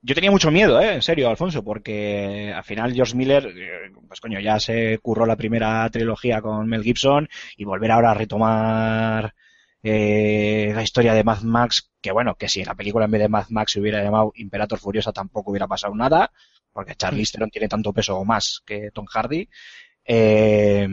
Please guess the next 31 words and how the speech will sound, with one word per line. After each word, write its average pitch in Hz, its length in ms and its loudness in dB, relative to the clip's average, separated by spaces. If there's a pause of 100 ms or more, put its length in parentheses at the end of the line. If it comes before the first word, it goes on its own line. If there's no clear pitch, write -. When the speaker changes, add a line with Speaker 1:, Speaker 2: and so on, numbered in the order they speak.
(440)
Speaker 1:
eh, 95 380 -8
a 98 80 -2
mí, 135 200 2
no 135 140 -2
sé, 104 120 -4
me 95 80 0
daba 127 120 4
mucho 113 200 0
miedo, 120 220 2
pero 98 120 -8
luego 113 160 -2
la 123 140 0
vi 131 300 0
y 101 220 -12
visualmente 110 580 -2
me 110 100 0
pareció 107 400 -6 (520)
buenísima, 117 640 0
o - 20 -8
sea, 107 120 -10
me 107 60 -12
encantó, 104 500 -6 (320)
y 104 80 -8
lo 98 140 -4
que 101 80 -8
dice 98 340 0
Antonio, 98 420 0
¿eh? - 80 0
O - 40 0
sea, 95 240 -4 (100)
y, 104 60 -20